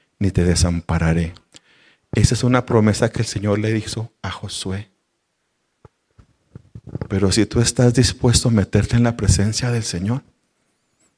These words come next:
esa promesa puede ser tuya. Es bien diferente cuando tú escuchas una palabra simplemente y cuando esa palabra viene de parte de Dios y traspasa tu corazón. Y te dice, "Esto es para ti.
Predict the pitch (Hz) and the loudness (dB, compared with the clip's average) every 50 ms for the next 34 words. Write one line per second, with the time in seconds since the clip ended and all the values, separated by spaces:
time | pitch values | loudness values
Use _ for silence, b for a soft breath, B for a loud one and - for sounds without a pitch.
0 | _ _ - - - 95 - - 101 - - 101 95 101 107 - - 107 - - | _ _ -20 -8 -4 -4 -2 -2 -2 -4 -4 -4 -4 -4 -4 -2 -4 -2 0 -2
1 | - 98 95 95 - - 92 - - - 95 92 95 95 90 90 - - _ _ | -2 -2 -2 -6 -6 -6 -8 -10 -12 -12 -12 -10 -10 -10 -12 -12 -16 -20 _ _
2 | _ _ _ _ _ _ _ _ _ _ _ _ _ _ _ _ _ _ _ _ | _ _ _ _ _ _ _ _ _ _ _ _ _ _ _ _ _ _ _ _
3 | b b b b _ - 107 107 104 110 123 127 135 143 139 - 135 120 127 123 | b b b b _ 0 2 2 6 8 8 8 8 8 8 6 6 6 6 6
4 | 127 - 127 - - 120 123 110 107 - 113 110 - - - 123 - 135 120 - | 4 4 2 4 4 4 4 4 4 4 2 0 2 2 0 2 2 0 0 0
5 | 131 127 135 131 - 117 104 104 107 113 117 120 117 - - 123 123 - 131 131 | 2 0 0 2 2 2 2 2 2 2 2 0 -2 -2 -4 -4 -4 -4 -2 -2
6 | 127 123 123 127 117 160 185 - _ _ _ _ _ _ _ _ _ _ _ _ | 0 0 0 -2 -4 -6 -8 -8 _ _ _ _ _ _ _ _ _ _ _ _
7 | _ _ _ _ _ _ _ - - 101 - - 98 98 98 92 - - 120 - | _ _ _ _ _ _ _ -6 -6 -2 0 0 2 2 2 0 0 0 -2 0
8 | 110 98 98 98 98 107 110 117 113 117 110 110 117 117 117 107 107 - 101 101 | 0 0 2 2 2 2 2 2 2 2 2 4 4 4 2 2 2 2 0 0
9 | - - 120 113 107 101 101 110 117 120 - - - - 107 - - - 90 - | 2 2 2 4 4 4 4 4 2 2 0 -6 -8 -8 -6 -4 -4 -4 -4 -6
10 | - - 110 104 101 - 120 113 - - - - 90 98 95 - - 110 110 113 | -6 -6 -6 -4 -4 -4 -8 -10 -12 -14 -14 -12 -12 -10 -10 -10 -8 -10 -10 -12
11 | - _ _ _ _ _ _ _ _ _ _ _ _ _ _ _ _ _ _ _ | -14 _ _ _ _ _ _ _ _ _ _ _ _ _ _ _ _ _ _ _
12 | _ - _ _ - 98 - 101 98 101 101 98 - 95 92 - - 101 95 - | _ -20 _ _ -8 -8 -6 -4 -4 -4 -4 -6 -8 -10 -12 -14 -16 -18 -18 -20
13 | - - - - - _ - | -20 -20 -20 -20 -20 _ -20